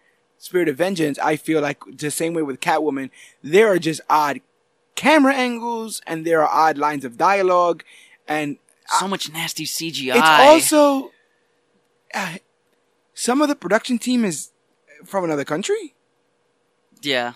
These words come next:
Speaker 1: Did I read that <laughs> wrong
Speaker 2: No, you,
Speaker 1: when
Speaker 2: you
Speaker 1: the
Speaker 2: didn't,
Speaker 1: credits came up in the
Speaker 2: no, you
Speaker 1: beginning?
Speaker 2: didn't read that wrong at all.
Speaker 1: It was, like, something from Dubai or something?
Speaker 2: No,
Speaker 1: I'll,
Speaker 2: it,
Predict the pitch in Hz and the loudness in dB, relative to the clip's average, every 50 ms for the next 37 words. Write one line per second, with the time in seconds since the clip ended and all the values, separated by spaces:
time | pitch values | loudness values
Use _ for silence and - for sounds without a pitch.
0 | _ _ - 240 214 220 240 254 262 262 - - _ _ - - 151 156 175 226 | _ _ 0 2 4 4 4 4 2 0 -4 -10 _ _ -20 -14 -2 0 2 2
1 | 277 269 214 208 190 - - 285 320 320 - - 285 269 247 233 233 226 226 254 | 4 4 4 4 8 8 10 12 12 10 10 10 10 10 10 10 10 8 8 8
2 | 240 247 - 285 - - 277 285 294 285 277 285 285 277 - 139 135 277 285 - | 8 8 8 6 4 2 4 8 8 8 8 8 2 0 2 2 2 2 2 2
3 | - 156 143 147 147 139 127 131 127 123 127 131 127 123 127 127 127 127 120 117 | 2 2 0 -2 -4 -2 -2 -2 -2 -2 -2 -6 -6 -4 -2 0 0 0 0 -2
4 | 117 - _ _ - 226 262 262 262 247 - - 254 254 254 254 247 233 247 233 | -4 -10 _ _ 6 6 8 8 4 4 4 2 0 0 2 0 -2 -2 -2 -2
5 | 226 196 165 170 151 160 160 175 226 269 302 339 302 339 339 349 339 330 359 339 | -2 -2 -2 -2 0 2 2 4 4 2 0 -2 -4 -4 -6 -6 -6 -8 -8 -10
6 | 294 _ _ _ _ _ _ _ _ _ _ _ _ - 156 151 160 170 - | -14 _ _ _ _ _ _ _ _ _ _ _ _ -8 -4 0 0 0 0